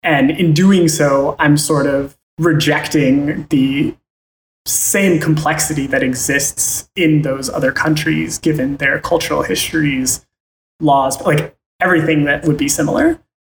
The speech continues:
Um, I think we talk about this a lot in terms of, like, the white savior complex of, like, "Oh, I'll just go over there and do this thing and, like, poof, the problem is gone."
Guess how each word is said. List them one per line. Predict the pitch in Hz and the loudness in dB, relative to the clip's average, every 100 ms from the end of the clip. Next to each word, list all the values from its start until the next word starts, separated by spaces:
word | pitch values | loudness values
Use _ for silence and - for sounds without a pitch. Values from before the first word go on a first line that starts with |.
| _ | _
Um, | 165 143 127 - | -2 0 0 -2
I | - 156 | -2 0
think | 156 | 2
we | 147 | 2
talk | 147 156 | 0 -2
about | - | -2
this | 160 - | -2 -2
a | |
lot | 135 131 156 | 0 0 0
in | 147 | -4
terms | - 143 131 | -2 -2 -2
of, | 247 | -2
like, | - | -2
the | - | -2
white | 151 175 - | 0 -2 0
savior | 220 214 165 | 2 2 2
complex | - 139 151 143 - | 0 -4 -4 -6 -6
of, | 156 | -4
like, | 156 - | -4 -2
"Oh, | 160 | 0
I'll | - 127 | 2 2
just | 151 - | -2 -2
go | - | 0
over | - 151 | 0 0
there | 139 135 | 0 0
and | 139 | 0
do | 139 | 0
this | 135 139 | -2 -2
thing | - 127 | 0 0
and, | 131 | 0
like, | 127 | -2
poof, | - 156 151 | -2 0 0
the | 151 | -2
problem | - - - | -4 -6 -8
is | - | -8
gone." | - - 220 | -6 -4 -2